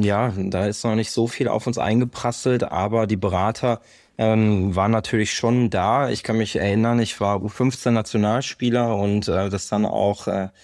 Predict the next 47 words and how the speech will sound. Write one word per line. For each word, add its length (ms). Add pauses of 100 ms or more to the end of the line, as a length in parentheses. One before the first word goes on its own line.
(340)
ja, 240 (180)
Berater 640
von 180
einer 120
großen 420
Firma 500
schon 480
bei 140
mir 100
auf 140
einmal 240
im 100
Wohnzimmer 520
saßen 500
und 220
mich 140
gerne 220
unter 200
Vertrag 440
nehmen 200
wollten. 400 (380)
Wir 120
hatten 180
damals 380
aber 160
als 180
Familie 480
gemeinsam 520
entschieden, 440
ich 140
brauche 300
keinen 220
Berater, 540
weil 120
dann 140
eigentlich 380
eh 140
feststand, 800
ich 220
möchte 260
gerne 240
die 80
schulische 420
Ausbildung 600
mit 100
dem 140
Abitur 580